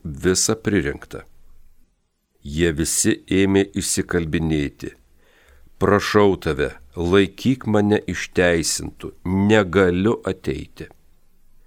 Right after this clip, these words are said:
Sugrįžęs tarnas vis apsakė savo valdovui. Supykęs šeimininkas tarė savo tarnui: „Eik greitai į miesto gatves ir skersgatvius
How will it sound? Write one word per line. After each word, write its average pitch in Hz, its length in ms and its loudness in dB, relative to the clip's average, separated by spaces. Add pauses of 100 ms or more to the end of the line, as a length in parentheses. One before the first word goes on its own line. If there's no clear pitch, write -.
(440)
Sugrįžęs 82 720 -2
tarnas 90 500 0 (140)
vis 90 340 0
apsakė 78 540 -2
savo 73 400 -4
valdovui. 73 560 -6 (1500)
Supykęs 98 600 -2
šeimininkas 95 1040 0
tarė 80 400 0
savo 76 340 -4
tarnui: 71 540 -4 (880)
„Eik 101 300 4
greitai 110 480 4
į 104 80 2
miesto 101 480 2
gatves 92 640 2
ir 90 160 -2
skersgatvius 92 1040 -2